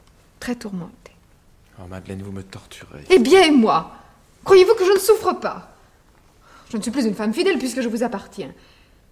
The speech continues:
Speaker 1: Mais je suis et je resterai un cœur droit. Vous ou lui, jamais vous et lui.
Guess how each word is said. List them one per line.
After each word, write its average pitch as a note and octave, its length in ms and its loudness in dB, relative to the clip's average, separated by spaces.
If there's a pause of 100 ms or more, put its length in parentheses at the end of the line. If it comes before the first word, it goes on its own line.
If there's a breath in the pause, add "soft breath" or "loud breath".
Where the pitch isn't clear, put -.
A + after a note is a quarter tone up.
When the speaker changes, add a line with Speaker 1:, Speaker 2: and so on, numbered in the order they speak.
(880)
Speaker 1:
Mais G3 80 -10
je F#3+ 100 -8
suis B3+ 340 -4
et B3+ 40 -2
je G3 120 -8
resterai A#3 400 -8
un G#3 80 -6
cœur G3 260 -12
droit. D#3 340 -16 (920)
Vous F#4 400 4
ou F4+ 80 10
lui, G3+ 300 2 (140)
jamais E4+ 460 4
vous D4 340 0
et B3+ 100 6
lui. E3+ 360 -8